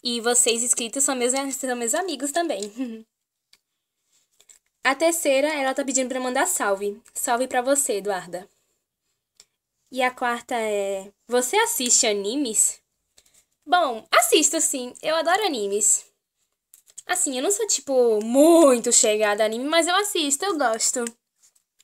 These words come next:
Esse vídeo foi isso, gente. E se vocês quiserem que eu responda os comentários de vocês também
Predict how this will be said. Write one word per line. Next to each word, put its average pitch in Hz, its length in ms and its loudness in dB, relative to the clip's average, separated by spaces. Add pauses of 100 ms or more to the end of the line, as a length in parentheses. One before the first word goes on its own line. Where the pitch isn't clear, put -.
(680)
Esse 359 220 -4
vídeo 339 260 -8
foi 415 260 0
isso, 269 240 -6
gente. 269 600 -4 (360)
E 294 80 0
se 285 100 -4
vocês 330 240 -4
quiserem 254 360 -2
que 269 60 -2
eu 262 40 -4
responda 254 320 0
os 240 80 -2
comentários 254 440 -6
de 247 80 -4
vocês 233 420 0
também 226 580 -2